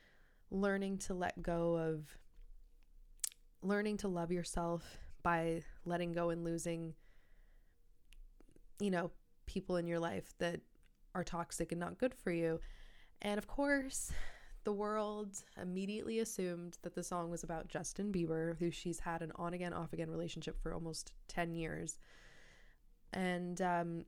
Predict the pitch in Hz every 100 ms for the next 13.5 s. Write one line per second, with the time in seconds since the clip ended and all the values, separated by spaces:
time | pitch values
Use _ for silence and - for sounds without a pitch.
0 | - - - - - - - - - 285
1 | 285 277 247 220 185 175 180 - - -
2 | - - - - - - - - 185 170
3 | - - 185 202 180 160 156 - - -
4 | - - - - - - - - - -
5 | - - - 190 175 175 - - - -
6 | - - 175 - - - 220 214 190 170
7 | 151 143 151 - - - - - - -
8 | 185 175 170 170 180 165 165 180 - 180
9 | 175 - 175 175 196 240 262 247 226 185
10 | 180 - 165 170 185 196 185 160 156 156
11 | - - - - - 196 175 196 226 -
12 | 214 208 190 170 165 170 165 165 165 -
13 | - 190 160 151 160